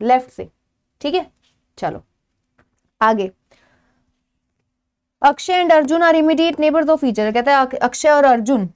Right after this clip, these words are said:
अर्जुन बोला है? हाँ, तो यहाँ पर कौन आ जाएगा? अर्जुन आ जाएगा। ये लो, अभी और आशु दोनों इमीडिएट नेबर्स हैं। आशु का एक इमीडिएट नेबर अरुण है, तो दूसरा कौन होना चाहिए? अभी। ये लो, यहाँ आ गया,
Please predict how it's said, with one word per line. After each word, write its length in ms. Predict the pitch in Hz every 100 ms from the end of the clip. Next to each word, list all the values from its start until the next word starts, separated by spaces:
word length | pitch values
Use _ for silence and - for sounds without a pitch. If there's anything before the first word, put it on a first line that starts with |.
| -
अर्जुन 360 | 208 208 269 294
बोला 200 | 302 330
है? 80 | 381 _ _ _ _ _ _
हाँ, 280 | 208 175 - _ _ 247
तो 80 |
यहाँ 300 | 254 233 262
पर 160 | 277 294
कौन 240 | 285 285
आ 100 | 285
जाएगा? 320 | 269 277 269 277
अर्जुन 420 | 214 208 202 233
आ 120 | 226
जाएगा। 440 | 226 220 214 220 214 _ _ _ _ _ _ _ _ -
ये 180 | 208
लो, 140 | 202 208 - _ _ _ _ _ _ _ _ _ _ _ _ _ _ _ _ _ _ _ _ _ _ _ _ _ -
अभी 360 | 240 226 330
और 160 | 370 359
आशु 280 | 320 302 349
दोनों 260 | 311 320
इमीडिएट 400 | 320 311 302 320 285
नेबर्स 260 | 254 254
हैं। 80 | 233
आशु 360 | - 208 208 311
का 120 | 311
एक 220 | 285 285
इमीडिएट 360 | 302 294 311 277
नेबर 280 | 294 277 277
अरुण 280 | 233 254
है, 120 | 269 254
तो 100 | 277
दूसरा 380 | 240 240 269 262
कौन 220 | 262 254
होना 240 | 262 254 254
चाहिए? 240 | 262 269
अभी। 300 | 277 196 196
ये 200 | 262 214
लो, 140 | 185 190
यहाँ 320 | 175 180 220
आ 40 | 226
गया, 200 | 220